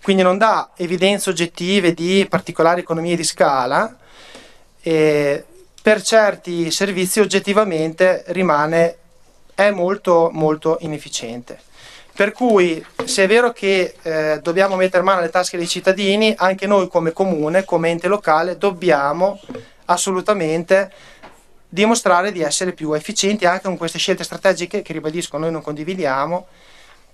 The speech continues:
che però a distanza di, eh, dunque, duemilasei, sono sei anni che siamo in unione, a sei anni di distanza,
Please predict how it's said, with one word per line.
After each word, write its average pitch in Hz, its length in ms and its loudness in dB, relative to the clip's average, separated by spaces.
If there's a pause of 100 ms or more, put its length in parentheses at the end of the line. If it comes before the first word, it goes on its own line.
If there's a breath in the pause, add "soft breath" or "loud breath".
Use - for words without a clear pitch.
(440 soft breath)
che 208 160 2
però 208 280 4
a 190 100 -2
distanza 202 460 -2
di, 190 400 -6
eh, 147 580 0
dunque, 156 360 -8
duemilasei, 190 680 2
sono 151 640 0 (440)
sei 196 380 2
anni 180 540 -2 (560 loud breath)
che - 120 -6
siamo 185 260 2
in 233 80 2
unione, 190 500 2
a 156 120 -6
sei 190 160 4
anni 196 140 2
di 180 40 -8
distanza, 170 720 0